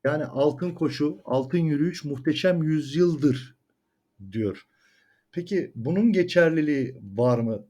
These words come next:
dersen, evet, bakın aşağıdan yukarı doğru kesmiş. Nerede kesmiş? Yirmi dörtte. Nereye kadar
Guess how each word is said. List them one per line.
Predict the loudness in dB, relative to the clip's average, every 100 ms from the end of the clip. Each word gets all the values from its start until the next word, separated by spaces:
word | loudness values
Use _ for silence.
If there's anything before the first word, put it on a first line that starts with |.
| -2
dersen, | 0 -2 -6 -6 -8 _ _
evet, | -4 -4 -6 _
bakın | -14 -12 -12
aşağıdan | -10 -6 -4 -2
yukarı | -2 -2 -2
doğru | 0 -2 -4
kesmiş. | -6 -6 -8 -12 -14 -20 _ _ _ _
Nerede | -4 -2 -2
kesmiş? | -2 -2 -4 -8 -12 -10
Yirmi | -4 -2 0
dörtte. | -2 -4 -4 -4
Nereye | -2 -2 0 0
kadar | 0 0 0